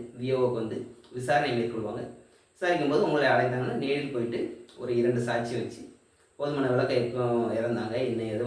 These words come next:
வாரிசுதாரர் எத்தனை பேர் எல்லாமே விளக்கம் கொடுத்து இதை ரிட்டன் அவங்க தாசில்தாருக்கு அனுப்பிச்சு விடுவாங்க. தாசில்தார் உங்களுக்கு வாரிசு சான்றிதழ் கிடைக்கக்கூடிய வழி பார்ப்பாங்க. நீங்க அதை ஆன்லைன்லேயே டவுன்லோட் பண்ணி எடுத்துக்கலாம் வாரிசு சான்றிதழ், வாரிசு சான்றிதழை.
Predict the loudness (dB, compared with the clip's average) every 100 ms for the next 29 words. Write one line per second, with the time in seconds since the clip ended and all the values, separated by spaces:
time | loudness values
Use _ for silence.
0 | -2 -2 -4 -4 -4 -4 -6 -2 -2 -2
1 | -2 0 -2 -2 -2 -4 -6 -8 -10 -16
2 | _ _ _ _ _ 0 4 4 6 4
3 | 4 2 4 4 2 0 0 0 -2 -4
4 | -6 -6 -6 -8 -8 -6 -4 -2 -2 0
5 | -2 -2 -4 -2 0 0 0 0 0 -2
6 | -2 -2 -2 -2 -2 -4 -6 -6 -8 -8
7 | -12 -18 _ -2 2 4 6 6 6 6
8 | 4 2 0 -2 0 0 0 0 0 -2
9 | -4 -8 -8 -8 -10 -14 -20 -20 _ -8
10 | 0 2 2 -2 -4 -6 -10